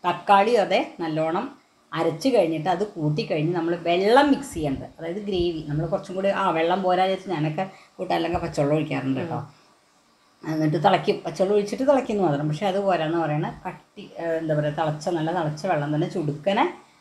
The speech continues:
അതിലേക്ക് ഒഴിച്ചിട്ടാണ് നമ്മൾ gravy നമുക്ക് ഏത് പാകത്തിലേക്കാണോ വേണ്ടത് ആ പാകത്തിലേക്ക് ആക്കണത്. അത് കഴിഞ്ഞിട്ട് മല്ലിയില ഇടുക, ചുവന്ന മുളകും, ആ, കറി-, കരുവേ-, കരുവേപ്പില വേണ്ട അല്ലേ?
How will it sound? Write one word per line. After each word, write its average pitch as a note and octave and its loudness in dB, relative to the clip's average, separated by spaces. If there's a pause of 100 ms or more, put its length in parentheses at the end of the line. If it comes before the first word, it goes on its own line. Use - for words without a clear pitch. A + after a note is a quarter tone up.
അതിലേക്ക് E3 -8
ഒഴിച്ചിട്ടാണ് D#3 -2
നമ്മൾ F3+ 0
gravy D#3+ 0 (340)
നമുക്ക് D#3 -2
ഏത് F3 0
പാകത്തിലേക്കാണോ D#3 0
വേണ്ടത് C3+ -4 (120)
ആ G#3+ -2
പാകത്തിലേക്ക് D3 2
ആക്കണത്. C#3+ -4 (400)
അത് C4+ 4
കഴിഞ്ഞിട്ട് D3+ 0
മല്ലിയില C#3+ -2
ഇടുക, D#3+ 0 (680)
ചുവന്ന D#3 0
മുളകും, D#3 2 (400)
ആ, C#3+ -2 (800)
കറി-, D3 -2 (180)
കരുവേ-, F3+ -4
കരുവേപ്പില A3+ 2
വേണ്ട B2 0
അല്ലേ? B2+ -4